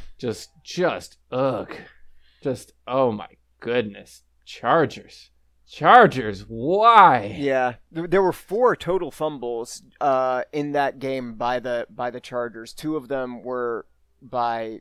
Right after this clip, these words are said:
Speaker 2: Phillip Rivers, and he recovered both of them, but the, uh, the ones by Benjamin and Gordon,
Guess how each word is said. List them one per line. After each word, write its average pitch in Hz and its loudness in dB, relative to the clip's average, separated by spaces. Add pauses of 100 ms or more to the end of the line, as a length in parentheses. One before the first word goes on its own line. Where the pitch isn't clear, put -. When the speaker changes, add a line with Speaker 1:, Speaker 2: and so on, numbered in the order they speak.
Speaker 2:
Phillip 123 -8
Rivers, 131 0
and 117 -10
he 131 -10
recovered 120 -6
both 113 -10
of 110 -20
them, 113 -12
but 113 -10 (880)
the, 123 -2
uh, 117 0
the 131 -10
ones 131 -4
by 131 0
Benjamin 127 -4
and 117 -16
Gordon, 120 -8